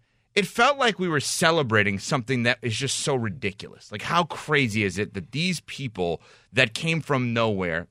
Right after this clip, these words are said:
made it to the Super Bowl? It doesn't feel like anyone is actually celebrating Purdy.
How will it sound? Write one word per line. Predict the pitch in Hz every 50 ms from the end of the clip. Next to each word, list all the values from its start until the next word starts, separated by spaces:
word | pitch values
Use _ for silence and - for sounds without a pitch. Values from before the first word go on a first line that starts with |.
| _
made | - 101 107 123 131 135 131
it | 123 110
to | 120
the | 107 101
Super | - - 110 92 - 80
Bowl? | - 62 - - _ _ _ _ _ _ _ _ _ -
It | 185 175
doesn't | - 240 254 269 320 339 320
feel | - - 214
like | 208 180 143 -
anyone | 151 143 160 160 151 147 131
is | 117 113
actually | 131 131 - - 117
celebrating | 101 - - 139 131 131 120 90 98 92 87 85 78
Purdy. | - 87 78 71 69 -